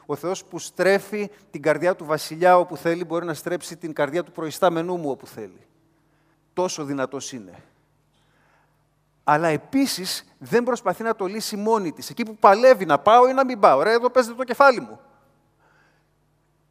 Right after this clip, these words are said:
Εκεί που δεν μπορεί η ίδια να διακρίνει αν πρέπει να το κάνει ή δεν πρέπει,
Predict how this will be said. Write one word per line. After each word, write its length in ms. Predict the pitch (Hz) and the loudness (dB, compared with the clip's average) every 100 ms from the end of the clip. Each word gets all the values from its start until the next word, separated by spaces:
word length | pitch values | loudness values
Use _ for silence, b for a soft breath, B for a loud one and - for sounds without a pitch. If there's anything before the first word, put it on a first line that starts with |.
| - | -12
Εκεί 300 | 147 143 220 | -12 -10 -12
που 100 | 220 | -6
δεν 220 | 165 247 | -2 0
μπορεί 260 | 202 214 226 | 2 2 2
η 280 | 214 190 | -4 -4
ίδια 300 | 240 180 165 | -4 0 0
να 120 | 147 143 | 0 -2
διακρίνει 440 | 139 135 160 165 | -4 -4 -4 -2
αν 140 | 151 - | -4 -2
πρέπει 320 | - 202 170 | 0 0 -2
να 100 | 143 | -8
το 100 | 131 | -6
κάνει 240 | 151 147 | -6 -4
ή 60 | 156 | -4
δεν 140 | 143 | -6
πρέπει, 360 | 139 139 127 - | -4 -6 -6 -14